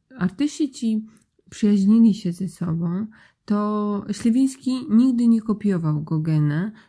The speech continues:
zawsze starał się być odrębnym artystą, nie kopiować go.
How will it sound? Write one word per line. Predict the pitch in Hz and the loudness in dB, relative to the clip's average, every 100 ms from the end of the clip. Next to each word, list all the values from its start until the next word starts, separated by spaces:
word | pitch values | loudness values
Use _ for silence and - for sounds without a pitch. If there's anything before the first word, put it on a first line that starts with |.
| - | -4
zawsze | 214 214 214 196 190 185 _ _ _ _ _ 185 | -4 -2 0 0 0 -4 _ _ _ _ _ -6
starał | 165 196 196 | -2 -2 -2
się | 190 - | -2 -2
być | 180 185 180 - | -2 0 -2 -2
odrębnym | - 170 180 196 185 175 - | -4 0 2 2 2 2 0
artystą, | 165 165 170 160 - 160 | -4 -4 -6 -4 -2 2
nie | 170 | 2
kopiować | 170 180 190 180 175 165 156 | 2 -2 0 0 0 0 -2
go. | 165 160 170 | -4 -4 -4